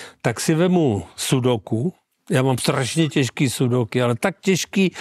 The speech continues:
že někdy jsem úplně z-, z-, steky, že bych to roztrhal. A v to teda někdy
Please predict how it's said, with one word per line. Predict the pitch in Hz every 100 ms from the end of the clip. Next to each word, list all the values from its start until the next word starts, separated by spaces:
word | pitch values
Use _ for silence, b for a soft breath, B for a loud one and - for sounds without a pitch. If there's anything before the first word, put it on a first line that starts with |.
| B B
že | 123 147
někdy | 170 170 170
jsem | - 190 180 -
úplně | - 202 202 165
z-, | 139 - 180
z-, | - B B -
steky, | - - 214 - 123 95 _ _ - B
že | - 139
bych | 139
to | 151
roztrhal. | 165 156 160 - 147 123 107 110 - _ B B
A | 117
v |
to | - 131
teda | - 139 120 - - B
někdy | 131 123 123